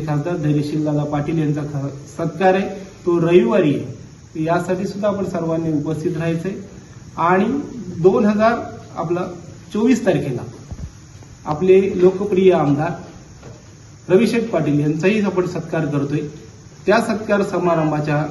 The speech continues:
दिवशी आपण बक्षीस समारंभ करतोय आणि त्या बक्षीस समारंभानिमित्त प्रशांत दामले यांचं एका लग्नाची पुढची गोष्ट हे नाटक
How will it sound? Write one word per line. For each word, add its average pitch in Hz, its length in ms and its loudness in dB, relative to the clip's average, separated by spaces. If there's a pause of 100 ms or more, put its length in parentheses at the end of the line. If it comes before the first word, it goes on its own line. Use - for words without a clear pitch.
(180)
दिवशी 170 500 4 (640)
आपण 156 240 2
बक्षीस 165 360 -2
समारंभ 196 400 2
करतोय 185 360 0 (380)
आणि 170 200 0
त्या 175 80 -2
बक्षीस 160 440 -4
समारंभानिमित्त 170 920 2 (520)
प्रशांत 196 460 0
दामले 170 380 2
यांचं 160 320 0 (440)
एका 180 320 2
लग्नाची 165 540 0
पुढची 180 400 0
गोष्ट 156 360 -4 (600)
हे 165 60 -6
नाटक 156 420 0